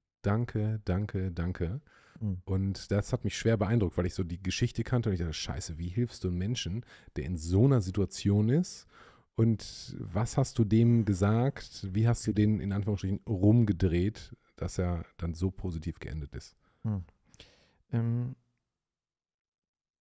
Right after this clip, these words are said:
Speaker 2: ja, ich denke, dass ich mir mit der Zeit oder f-, auch ein Teil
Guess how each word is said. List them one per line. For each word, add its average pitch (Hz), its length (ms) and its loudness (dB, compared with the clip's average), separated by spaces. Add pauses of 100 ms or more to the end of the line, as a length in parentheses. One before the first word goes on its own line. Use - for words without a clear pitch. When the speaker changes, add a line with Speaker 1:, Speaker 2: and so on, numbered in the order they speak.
Speaker 2:
ja, 139 80 -6
ich - 180 -8
denke, 135 320 -2
dass 131 380 -6 (640)
ich - 180 -4
mir 113 160 0
mit 110 160 -2
der 113 120 -4
Zeit 123 440 -2
oder 117 140 -4
f-, - 240 -14 (580)
auch - 220 -10
ein 120 80 -6
Teil 113 400 -6